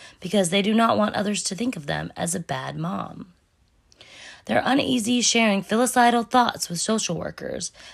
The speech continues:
because they fear that their children will get taken away. Some mothers actually exaggerate their suicidality, if that's how you say that word,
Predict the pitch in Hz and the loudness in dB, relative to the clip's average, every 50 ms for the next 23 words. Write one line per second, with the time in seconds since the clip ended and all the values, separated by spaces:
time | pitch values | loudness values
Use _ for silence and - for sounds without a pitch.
0 | - - - 190 233 208 214 240 226 233 - 240 240 240 196 226 185 - 214 220 | -16 -12 -2 -2 0 2 2 2 2 2 2 2 2 2 2 0 -2 0 -2 -2
1 | 196 - - - 262 262 233 180 170 165 160 160 160 151 - - - - 165 165 | 0 0 0 2 2 0 2 0 0 -2 -2 -2 -4 -6 -6 -8 -6 -6 -6 -8
2 | - 156 156 156 160 185 185 - - - - 185 180 180 _ _ _ _ _ _ | -6 -8 -6 -4 -4 -4 -4 -6 -8 -10 -14 -16 -18 -20 _ _ _ _ _ _
3 | _ _ _ _ _ _ _ _ - _ _ _ _ _ _ _ _ - - - | _ _ _ _ _ _ _ _ -20 _ _ _ _ _ _ _ _ -6 0 2
4 | - 381 453 349 220 190 180 175 175 170 170 165 165 - 165 160 151 143 143 131 | 4 4 6 6 6 6 6 4 2 2 2 0 0 0 -2 -2 -2 -2 -2 0
5 | 143 160 170 175 170 151 147 143 147 139 139 - 139 143 135 - - - 175 165 | 2 4 6 6 4 2 -2 -4 -6 -6 -8 -6 -4 -2 -2 -2 -2 0 0 0
6 | 160 151 - - 160 139 135 135 139 139 135 131 151 143 151 175 175 156 139 135 | 0 0 0 0 0 0 0 0 0 -2 -2 -2 0 4 4 4 4 4 2 -2
7 | 127 131 135 139 143 147 135 - - 135 131 135 - - 143 135 135 131 120 - | -4 -4 -4 -2 -2 -2 -2 -4 -4 -2 -2 -2 -2 -2 -4 -4 -4 -6 -6 -8
8 | - - 139 135 139 131 123 - - 156 170 160 143 123 127 131 147 156 170 | -6 -6 -4 -4 -4 -6 -6 -2 0 2 2 2 2 0 -2 -4 -6 -6 -10